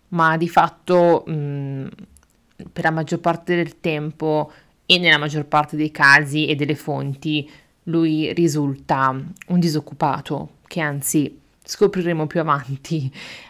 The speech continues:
eh, amava vivere un po' sulle spalle degli altri. La vita di strada e l'essere orfano di madre e il conseguente complicato contesto familiare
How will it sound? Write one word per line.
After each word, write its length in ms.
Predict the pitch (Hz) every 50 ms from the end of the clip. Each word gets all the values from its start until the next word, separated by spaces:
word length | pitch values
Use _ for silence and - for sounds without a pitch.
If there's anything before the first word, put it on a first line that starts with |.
| _
eh, 240 | - 185 170 160 - -
amava 460 | 175 175 175 165 165 165 156 160 165
vivere 440 | 160 165 175 170 160 175 165 160 160
un 100 | 156 160
po' 160 | - 165 156
sulle 340 | 143 - - 165 160 147 160
spalle 420 | 147 - - - 127 139 143 147
degli 220 | 143 143 139 135 143
altri. 760 | 139 127 131 139 147 143 - - 147 139 135 135 - - _ _ _ _ _ _ _ _ -
La 120 | 220 226 226
vita 220 | 233 254 247 262
di 140 | 254 233 240
strada 640 | 240 - - 269 254 247 214 185 180 185 180 175 165
e 120 | - 196 185
l'essere 420 | 190 214 - - - 196 190 180
orfano 400 | 180 190 196 190 - 196 180 185
di 100 | 180 190
madre 540 | 196 202 185 175 160 160 160 160 165 160 -
e 240 | - 190 190 180 185
il 120 | 190 180 -
conseguente 680 | - 196 190 180 185 - 196 165 190 208 220 214 220 202
complicato 520 | 202 185 170 156 175 180 - 190 190 202
contesto 400 | 190 190 180 190 190 185 - 220
familiare 720 | 202 - 202 196 220 254 269 226 180 175 185 190 185 185